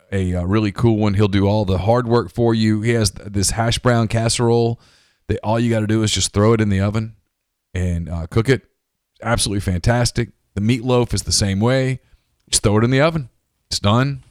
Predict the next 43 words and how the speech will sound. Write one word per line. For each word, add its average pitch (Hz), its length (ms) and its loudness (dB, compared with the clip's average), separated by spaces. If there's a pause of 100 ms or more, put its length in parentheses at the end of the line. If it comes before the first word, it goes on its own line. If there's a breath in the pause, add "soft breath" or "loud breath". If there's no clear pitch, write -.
(120)
It's - 100 -16
fantastic. 113 680 -2
You'll 90 120 -2
love 120 180 2
it. 127 120 -2 (960 soft breath)
And, 98 340 0
uh, 101 220 0
all 139 220 4
of 135 80 2
that 123 160 0
at 110 160 -2
L 104 200 0
B's. 92 440 0 (420)
It's, - 240 -2
again, 98 300 0
that 101 120 -8
number, 101 220 -2
six - 300 -2
six - 220 -2
two, 90 280 0
two 107 260 0
five 98 400 -4
nine, 92 560 -4
two 107 480 -2
nine 92 540 -4
nine 85 560 -8
nine. 87 460 -8
You 139 140 -4
were 139 60 2
saying, 170 280 0
Zach, 120 320 0
that 107 160 -6
you 113 340 -2
sense 107 460 -2
some, 98 340 -2
uh, 90 180 -4
momentum 104 560 0
in 95 80 -2
football. 101 420 -4
You 90 120 -4
think 85 200 -8
some 90 100 -12
things 95 320 -4